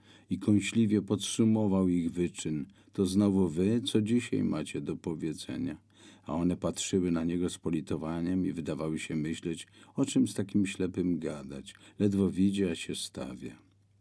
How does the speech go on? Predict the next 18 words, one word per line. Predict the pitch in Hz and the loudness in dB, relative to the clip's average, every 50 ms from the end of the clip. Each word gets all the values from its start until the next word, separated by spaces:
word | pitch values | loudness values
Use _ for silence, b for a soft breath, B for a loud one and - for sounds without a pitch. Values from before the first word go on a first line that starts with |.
| _ _ _ _ _ _ B B B B B B B | _ _ _ _ _ _ B B B B B B B
Miał | 104 131 139 | 4 4 4
zazwyczaj | 135 147 147 139 143 143 156 139 - 143 135 | 4 4 2 2 0 -2 -2 0 2 2 2
poważną, | 131 - 127 117 110 123 127 131 127 120 120 127 127 127 120 - | 2 0 -2 -2 0 0 0 0 0 0 0 0 0 0 0 0
a | |
może | - 123 117 107 120 113 | 0 -2 -2 -2 0 0
nawet | 110 110 113 110 - - | 0 0 -2 -4 -6 -6
zasępioną | 107 - 101 98 95 - - 101 98 92 98 - 117 123 127 113 104 98 92 | -6 -4 -4 -2 -2 -2 0 2 2 0 0 0 0 0 2 2 2 2 2
minę | 87 87 90 95 107 117 117 117 110 107 104 B B B B B B B B B B B | 2 4 4 4 4 4 2 2 0 -2 -4 B B B B B B B B B B B
i | 95 | 4
nierzadko | 98 104 104 104 117 117 113 - - 110 | 6 6 6 4 2 2 0 0 0 0
dawał | 101 104 101 107 104 101 | 2 2 2 2 0 0
się | - - 104 101 | 0 0 -2 0
rozśmieszyć. | 107 98 95 - - - - 110 110 107 98 98 - - - - - - - - - _ _ _ _ _ _ _ _ - | 0 -2 -4 -6 -8 -4 -2 -2 -2 -2 -2 -4 -6 -8 -8 -8 -8 -10 -14 -16 -20 _ _ _ _ _ _ _ _ -2
Gdy | 80 90 | 0 2
już | 90 85 82 | 2 2 2
do | 92 90 | 0 0
tego | - 101 90 101 98 | 2 2 2 4 4
doszło, | 101 131 151 147 - - - 113 104 | 4 4 2 2 0 -2 -2 -2 -2